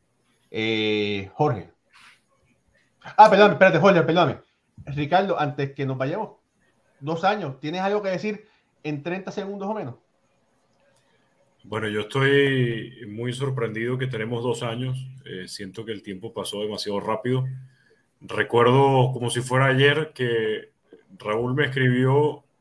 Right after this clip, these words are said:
Speaker 2: eh, para tener este espacio. Y yo, "Ricardo, quisiera que, que participes con nosotros los lunes o los jueves. Todavía no he decidido cuál, cuál es el día,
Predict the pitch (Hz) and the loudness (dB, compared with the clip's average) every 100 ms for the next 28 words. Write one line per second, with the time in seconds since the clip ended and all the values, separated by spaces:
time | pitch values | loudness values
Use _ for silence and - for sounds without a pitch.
0 | _ _ - 101 101 95 - 104 98 95 | _ _ -14 -10 -8 -10 -10 -8 -6 -6
1 | 95 92 98 110 127 135 131 139 131 131 | -8 -8 -10 -6 -4 -4 -4 -4 -4 -4
2 | 156 156 _ _ _ _ 123 123 127 131 | -6 -8 _ _ _ _ -6 -2 0 0
3 | 165 156 147 139 151 160 170 165 139 - | 2 0 -2 -2 0 2 2 0 -2 -6
4 | 127 127 123 131 127 131 156 156 139 127 | -6 -4 -4 -2 -2 -2 -2 -2 -4 -2
5 | 135 147 139 131 120 135 143 147 147 123 | -2 0 0 -2 0 0 0 0 0 -2
6 | 120 139 139 151 131 - - _ _ _ | -2 -2 0 0 -2 -10 -18 _ _ _
7 | 113 113 123 135 139 131 117 120 131 131 | 0 2 0 0 0 -2 -4 -2 0 -2
8 | 127 123 123 123 123 120 120 127 127 131 | -2 -2 -2 -4 -4 -2 0 0 2 2
9 | 151 | 0